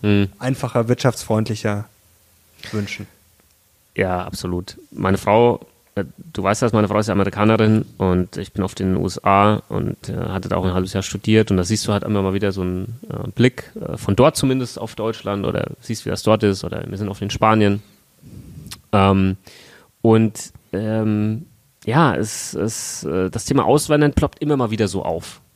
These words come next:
Speaker 1: äh,
Speaker 2: Mhm.
Speaker 1: tatsächlich. Ja, alles andere wäre gelogen.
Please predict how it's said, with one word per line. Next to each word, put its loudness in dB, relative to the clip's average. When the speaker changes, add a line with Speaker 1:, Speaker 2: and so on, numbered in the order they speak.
Speaker 1:
äh, -10
Speaker 2:
Mhm. -8
Speaker 1:
tatsächlich. -12
Ja, -4
alles -4
andere -2
wäre 2
gelogen. 4